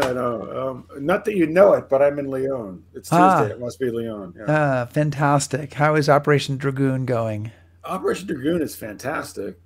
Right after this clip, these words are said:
Speaker 1: Uh, seen lots of really incredible sites and got to see some great French resistance sites today. And,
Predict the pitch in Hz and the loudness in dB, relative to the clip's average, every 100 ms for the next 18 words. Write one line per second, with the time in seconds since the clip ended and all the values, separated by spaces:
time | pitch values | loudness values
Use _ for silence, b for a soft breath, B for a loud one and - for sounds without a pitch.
0 | _ - 107 107 107 95 123 117 113 123 | _ -10 -8 -6 -8 -10 -10 -8 -6 -6
1 | 120 107 117 110 101 - 131 113 104 123 | -6 -4 -2 -2 -4 0 4 4 2 2
2 | 131 139 110 110 107 107 101 120 104 104 | 0 0 -4 -4 -4 -6 -8 -10 -12 -12
3 | 98 107 - - 117 - 98 120 120 143 | -8 -6 -6 -8 -10 -8 -10 -10 -12 -12
4 | - 143 139 139 143 143 113 | -4 -4 -4 -6 -6 -4 -8